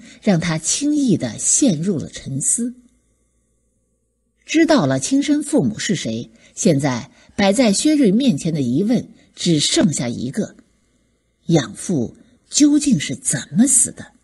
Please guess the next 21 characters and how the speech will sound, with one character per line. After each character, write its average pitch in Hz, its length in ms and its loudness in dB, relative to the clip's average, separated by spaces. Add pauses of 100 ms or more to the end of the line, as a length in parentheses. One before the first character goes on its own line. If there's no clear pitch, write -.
(1300)
当 226 200 4
日 202 200 6
薛 220 220 6
灵 196 200 6
南 131 320 -2 (180)
怒 285 280 2
急 - 200 -2
攻 277 220 0
心， 247 380 -2 (160)
一 202 180 2
句 269 140 4
话 - 380 -2
道 269 240 -2
破 202 240 0
了 - 100 -4
他 - 120 -10
的 123 100 -8
身 247 260 0
世， - 280 -6 (280)
同 175 180 -2
时 127 260 -2